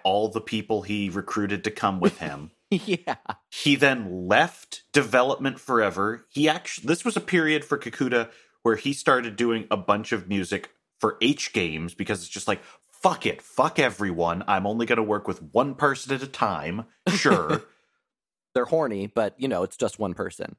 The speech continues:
Speaker 1: Yeah, but he can at least do his music and, you know, it's a lot easier to just walk away from one guy than have everyone knife you in the back.
Speaker 2: Right.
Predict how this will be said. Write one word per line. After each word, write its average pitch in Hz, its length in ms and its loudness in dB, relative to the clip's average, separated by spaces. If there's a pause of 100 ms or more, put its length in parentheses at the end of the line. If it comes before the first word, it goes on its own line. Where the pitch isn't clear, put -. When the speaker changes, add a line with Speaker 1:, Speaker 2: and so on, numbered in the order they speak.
Speaker 1:
Yeah, 160 320 4
but 127 120 4
he - 120 2
can 147 120 4
at - 80 0
least 117 260 -2
do 123 180 2
his 110 160 0
music 113 420 0
and, 101 340 -2
you 117 100 0
know, 90 220 0 (220)
it's 117 180 0
a 120 40 2
lot 120 240 4
easier 110 260 -2
to 98 100 -4
just 98 280 -8
walk 95 220 0
away 90 200 0
from 87 260 -2
one 92 240 0
guy 92 280 2
than 87 140 -6
have 90 260 -4 (180)
everyone 90 800 -4
knife 85 300 -4
you 87 120 -6
in 78 100 -8
the 78 60 -6
back. 78 420 -4 (380)
Speaker 2:
Right. - 580 -4